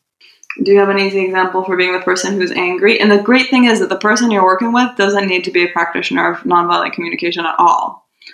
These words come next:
Um, really long day, hard day at work, let's say. I'm tired already. I'm already annoyed. I come into our space and I see that, you know,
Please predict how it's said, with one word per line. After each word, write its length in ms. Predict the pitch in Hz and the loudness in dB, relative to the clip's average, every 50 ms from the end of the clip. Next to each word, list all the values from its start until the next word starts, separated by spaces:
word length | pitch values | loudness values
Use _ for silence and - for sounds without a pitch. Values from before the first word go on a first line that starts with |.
| - - _ _ _ | -20 -20 _ _ _
Um, 680 | - 196 202 196 185 180 - - - - - 185 185 196 - _ _ _ _ _ _ _ _ - | 0 2 2 4 2 2 0 -4 -6 -8 -10 -12 -12 -16 -20 _ _ _ _ _ _ _ _ -4
really 380 | 202 196 233 254 262 262 254 | 0 2 4 4 4 4 4
long 340 | 240 226 214 208 208 208 208 | 4 4 4 4 4 4 4
day, 640 | 208 202 196 190 185 185 185 185 185 185 185 185 - - _ _ _ _ _ _ _ _ _ _ _ _ _ _ _ _ _ _ - | 4 4 4 2 2 2 2 2 0 0 -2 -6 -10 -18 _ _ _ _ _ _ _ _ _ _ _ _ _ _ _ _ _ _ -8
hard 260 | - - 202 208 208 208 | -2 0 2 2 4 4
day 160 | 208 202 202 | 4 2 2
at 120 | 196 196 190 | 2 2 2
work, 260 | 190 196 196 - - | 0 0 0 -2 -2
let's 220 | 190 185 185 - | -2 -2 -2 -2
say. 360 | - 185 180 175 175 175 170 | -2 0 2 2 2 2 0
I'm 220 | 170 - - 175 175 | 0 0 0 -2 -2
tired 640 | - - - 202 196 196 190 196 190 190 190 185 190 | -4 -2 0 2 2 2 2 2 2 4 2 2 2
already. 720 | 185 175 170 170 180 180 180 180 180 180 180 180 175 175 | 4 2 4 4 4 2 4 6 6 6 6 4 2 2
I'm 220 | 180 - - 175 175 | 0 -4 -4 -2 0
already 260 | 175 175 180 185 185 | 0 0 0 2 2
annoyed. 580 | 185 185 180 180 175 175 175 175 175 175 170 - | 2 0 2 2 2 4 4 4 2 0 0 0
I 200 | - - 180 180 | -2 -2 -2 -4
come 400 | - - 208 185 185 185 185 - | -4 0 2 4 4 4 2 0
into 720 | - 180 180 180 180 185 185 - - 185 180 180 180 175 | -2 -4 -6 -6 -6 -6 -4 -2 2 4 4 6 4 4
our 260 | 180 - 175 175 175 | 4 2 2 0 -2
space 680 | - - - - 180 180 180 180 175 160 180 175 - - | -4 -6 -4 -2 0 0 0 0 -2 -4 -6 -8 -10 -8
and 180 | - - 180 175 | -6 -4 -2 0
I 120 | 175 175 180 | 0 -2 -2
see 460 | 175 - - 190 185 180 185 185 180 | -4 -6 -4 -2 -2 0 0 0 2
that, 540 | 180 175 170 165 165 165 165 185 - - - - _ _ _ _ _ _ _ _ _ _ _ _ _ _ _ _ _ _ _ | 2 2 2 2 2 2 0 0 -2 -6 -12 -18 _ _ _ _ _ _ _ _ _ _ _ _ _ _ _ _ _ _ _
you 140 | - 190 180 | -8 -4 -2
know, 380 | 175 165 165 175 190 202 - | -2 -2 -2 -2 -6 -8 -12